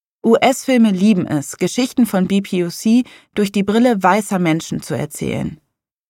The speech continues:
Zum Beispiel muss erst Tom Cruise der Last Samurai werden oder Matt Damon die chinesische Mauer in The Great Wall verteidigen, damit die Armeen eine echte Chance haben.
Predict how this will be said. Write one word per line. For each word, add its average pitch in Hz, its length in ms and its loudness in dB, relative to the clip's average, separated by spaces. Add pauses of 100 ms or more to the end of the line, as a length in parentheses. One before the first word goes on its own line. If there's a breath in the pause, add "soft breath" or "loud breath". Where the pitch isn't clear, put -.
(280)
Zum 233 200 4
Beispiel 254 400 4
muss 208 260 2
erst 175 360 -2
Tom 226 260 4
Cruise 196 560 -4
der 156 240 -2
Last 180 420 0
Samurai 220 520 0
werden 202 400 0 (160 loud breath)
oder 190 260 2
Matt 185 260 2
Damon 196 540 2
die 196 140 0
chinesische 202 600 -2
Mauer 190 400 2
in 175 240 -2
The 160 120 0
Great 180 340 0
Wall 190 260 2
verteidigen, 196 760 0 (300 loud breath)
damit 233 300 4
die 247 140 0
Armeen 190 480 0
eine 190 300 0
echte 202 280 -2
Chance 139 400 -8
haben. - 460 -8